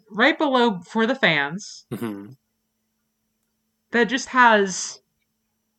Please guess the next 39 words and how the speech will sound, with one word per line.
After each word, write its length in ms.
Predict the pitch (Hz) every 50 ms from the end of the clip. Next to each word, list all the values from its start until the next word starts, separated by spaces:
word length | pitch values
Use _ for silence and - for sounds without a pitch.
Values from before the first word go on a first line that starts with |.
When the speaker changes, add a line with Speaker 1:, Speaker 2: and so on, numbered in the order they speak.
| _ _ - - 381 403 370 - 320 - -
Speaker 1:
I 100 | 226 226
don't 260 | - 254 240 233 220
know 80 | 214
how 120 | 202 214 202
to 80 | 180
describe 460 | 165 185 165 - - - 139 143 131 -
this. 800 | - 180 185 - - - - - - - - - - - - -
Speaker 2:
<laughs> 60 | - -
It's 180 | 196 - -
like, 140 | 196 190 -
it's 160 | 185 180 -
Speaker 1:
It 40 | 196
Speaker 2:
like 100 | 185 -
a 40 | 262
Speaker 1:
has, 120 | 262 240
like, 120 | 160 151 156
Speaker 2:
biography 540 | 151 170 160 160 160 143 - - 139 120
of 120 | 117 104 -
Percy. 580 | - 120 110 107 101 - - 98 101 110 113 - _ _ _ _ _ _ _ _ _ _ _ _ _ _ _ _ _ _ _ _ _ _ _
Speaker 1:
No. 600 | - 208 226 233 196 170 143 131 127 143 160 170 - _ _ _ _ _ _ _ _ _
Speaker 2:
Oh. 120 | - 196 220
Speaker 1:
Above 300 | 214 214 233 247 226 208
that, 380 | 190 170 160 165 160 - -
it 80 | - 175
has, 840 | 165 185 175 170 165 165 160 160 160 160 - - - - - - - _ _ _ _ _ _ _ _ _ _ _ _ _ _ _ _ _
it 140 | 196 208
has 280 | 202 - 135 208 - 135
a 180 | 135 131 127 120
per-, 220 | 117 208 - 202
Speaker 2:
Oh. 40 | -
Speaker 1:
like, 220 | - 202 196 - _
percentage 840 | - - - 233 214 - - - - 247 220 202 - 208 185 151 147 143
bars. 720 | 151 143 135 131 131 131 135 131 135 143 156 156 - -
Speaker 2:
Yeah, 140 | - 151 139
what 160 | 131 - -
the 80 | - -
fuck 260 | - - - - - 180
are 20 |
these? 800 | 160 151 180 214 214 147 120 110 - - - - - - - -